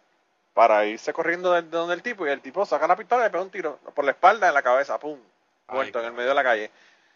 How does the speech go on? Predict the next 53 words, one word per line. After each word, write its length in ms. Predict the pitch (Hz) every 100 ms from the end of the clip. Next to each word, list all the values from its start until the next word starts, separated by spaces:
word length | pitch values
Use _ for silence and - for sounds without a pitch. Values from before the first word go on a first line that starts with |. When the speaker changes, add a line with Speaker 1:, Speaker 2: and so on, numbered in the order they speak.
| _ _ _ -
Speaker 1:
Y, 640 | 156 151 143 135 127 110 _ _ _ _ _ _ _ _ -
y 100 | 131
entonces 340 | 127 127 156
el, 180 | 147 135
el, 180 | - 120 - -
el, 600 | 110 101 101 95 82 57 50
lo 120 | 87
que 60 | 110
le 80 | 113
escribieron 560 | - 117 110 131 170
en 120 | 170 156
el, 220 | 151 139
en 100 | 139
el 100 | 135
tweet, 300 | - 220 185 - _ _
donde 200 | 127 123
pusieron 320 | 120 123 139
ese 140 | 156 170
video 320 | 165 165 175
fue, 280 | - 156 147 - - _
"Y 80 | 139
todavía 360 | 156 143 151
ustedes, 380 | 165 - 180 180 - _
este, 500 | 139 - - 131 120
defienden 500 | 131 139 165 170 147
a 60 | 143
estas 200 | - 156
jatas 340 | - 156 156
cabrones", 680 | - 131 131 156 160 143 147
<laughs> 880 | 165 - _ 131 127 _ _ _ _
tú 80 | 156
sabes, 260 | 160 131
porque 220 | 123 139 135
hay 60 |
mucha 220 | 135 139
gente 180 | 151 151
que 80 | 160
dice, 220 | 160 160
"No, 400 | 156 233 262 254
que 240 | 220 123 -
tú 120 | 165
sabes 220 | 135 135
que 80 | -
tampoco 400 | 117 - - 147
hay 80 | 147
que 100 | 139
alegrarse 460 | 135 139 139 -
del 120 | 131 123
mal 180 | 123
ajeno, 380 | 123 135 143 131
bla, 100 | 123
bla, 120 | 127 127
bla". 160 | 131